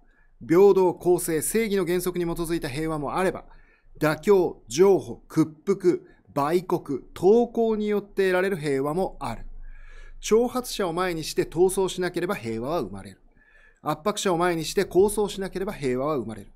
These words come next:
侵略者を前にして抵抗しなければ平和は生まれる。つまり、すべての平和が栄光あるものではないと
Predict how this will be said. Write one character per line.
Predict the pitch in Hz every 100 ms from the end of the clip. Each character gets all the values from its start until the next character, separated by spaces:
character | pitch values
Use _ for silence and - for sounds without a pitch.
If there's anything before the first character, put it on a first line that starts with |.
| - - - - - -
侵 | - 220 220
略 | 233 226
者 | - 175
を |
前 | 180 202
に | 185 180
し | -
て | - 208 202 -
抵 | 170 208
抗 | 208 214
し | 196 196
な | 196
け | 190
れ | 175
ば | 196
平 | 147 123 120
和 | 131
は | 160
生 | 107
ま | 110
れ | 110
る。 | 101 - - - _ _
つ | -
ま | 190
り、 | 107 - - - - -
す | - - 196
べ | 294 294
て | 240
の | 180 139
平 | 123 170 175
和 | 165
が | 165 170 - _ _ _ -
栄 | 170 226
光 | 240 240 233 226
あ |
る | 220
も | 175 180
の | 202
で | 214
は | 107
な | 95 185
い | 220
と | -